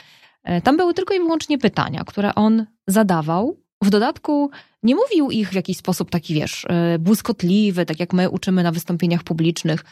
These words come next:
e, pracuj ze swoim głosem, zawieszaj go, rób pauzy. On był, e, pochylony nad mikrofonem,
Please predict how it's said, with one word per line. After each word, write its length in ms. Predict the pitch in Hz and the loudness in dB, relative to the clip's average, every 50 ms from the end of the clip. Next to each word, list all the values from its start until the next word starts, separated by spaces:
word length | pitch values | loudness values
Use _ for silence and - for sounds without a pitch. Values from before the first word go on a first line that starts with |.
| _ _ _ _ | _ _ _ _
e, 160 | - 175 170 | -2 -2 0
pracuj 300 | 165 - 175 160 - 185 | 0 0 -2 -2 -2 -2
ze 80 | 170 185 | -4 -4
swoim 340 | 185 - - 202 208 214 202 | -4 -2 0 2 2 2 2
głosem, 640 | 185 190 190 190 185 185 180 175 175 - - 165 165 | 2 2 2 4 4 2 2 0 -2 -2 -6 -6 -2
zawieszaj 760 | 180 214 196 170 180 180 190 190 185 180 175 - - 170 | -2 -2 0 0 2 2 2 2 0 -2 -2 -4 -6 -8
go, 140 | 160 175 190 | -4 -2 -2
rób 180 | 202 226 - - | -2 -4 -4 -4
pauzy. 680 | - 180 175 175 180 175 170 156 - 170 165 160 160 160 - - _ _ _ _ - | 0 2 2 2 2 0 -2 -4 -4 -4 -2 -2 -4 -6 -10 -16 _ _ _ _ 0
On 220 | - 247 254 226 | 2 2 4 4
był, 260 | 220 247 240 240 226 - | 2 2 2 0 -2 -4
e, 280 | - 185 175 175 175 170 | -4 -2 0 0 -2 -2
pochylony 440 | 175 - 190 - 214 208 277 381 403 | -2 -4 -2 0 0 0 0 0 0
nad 140 | 320 254 233 | 2 2 2
mikrofonem, 800 | 233 208 - 196 175 - 175 156 151 156 156 165 180 190 214 | 2 2 0 -2 -2 -2 -2 0 0 0 0 0 0 0 -2